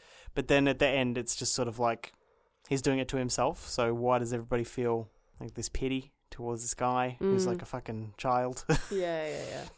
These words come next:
Speaker 1: It's, uh, yeah, I don't know. But the world buildings in these is, like, what it's all about.
Speaker 2: They're definitely not, like, overrated films.
Speaker 1: No.
Speaker 2: I, I always thought that people just went on about them because they thought it was cool to like them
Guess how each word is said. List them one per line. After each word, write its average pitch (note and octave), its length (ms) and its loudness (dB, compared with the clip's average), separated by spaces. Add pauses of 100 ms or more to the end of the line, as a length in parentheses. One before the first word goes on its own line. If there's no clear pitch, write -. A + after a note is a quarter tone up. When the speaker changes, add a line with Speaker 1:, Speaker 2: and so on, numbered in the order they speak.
(260)
Speaker 1:
It's, - 300 -4
uh, C3+ 160 -10 (140)
yeah, C3+ 280 -4 (300)
I D3 80 4
don't C3 100 2
know. A2+ 120 -2 (300)
But D3+ 180 4 (280)
the D#3 160 2
world E3+ 300 8
buildings C3+ 340 4
in A#2+ 120 -4
these A2+ 180 -4
is, A2+ 160 -4
like, A#2 160 -8 (180)
what B2+ 160 0
it's - 100 -6
all A#2 80 0
about. G#2 260 -2 (120)
Speaker 2:
They're G3+ 140 2
definitely A3+ 440 4
not, F3 300 0 (140)
like, - 420 -6
overrated D3+ 640 -4
films. - 460 -10 (180)
Speaker 1:
No. E3 240 4 (300)
Speaker 2:
I, G3+ 100 6
I G#3 280 4
always G#3+ 300 8
thought - 280 0
that E3+ 120 -4
people F#3 300 -4
just E3+ 220 -6
went F3 160 2
on D#3+ 120 -2
about D#3+ 280 -2
them D#3+ 120 -2
because D#3 640 -6 (240)
they E3+ 140 -2
thought E3 240 0
it - 80 -4
was E3+ 140 -2
cool - 400 -2
to E3+ 160 -4
like D3+ 400 -4
them A3+ 220 -2